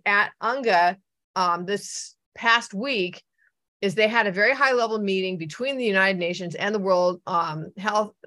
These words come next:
Or-, Organization. They wanted to pass something called a political declaration.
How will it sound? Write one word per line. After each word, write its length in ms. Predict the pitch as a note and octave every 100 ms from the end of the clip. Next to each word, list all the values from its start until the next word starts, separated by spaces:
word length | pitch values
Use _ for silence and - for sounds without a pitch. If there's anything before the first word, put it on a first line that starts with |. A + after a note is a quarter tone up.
| - -
Or-, 220 | F#3+ F#3
Organization. 640 | G3+ F#3+ F3 E3 D#3+ F#3
They 80 | F3
wanted 320 | F3 G3 G#3+
to 60 | F#3+
pass 600 | D#3 - B3+ C4 C4 - _ - _
something 380 | - A#3 A3 G#3
called 240 | G3 G3
a 40 | F#3
political 540 | E3+ A#3+ C#4+ D4 A3+
declaration. 1040 | - G3+ G3+ F#3 F#3 G#3+ A3 F#3 D#3+ F3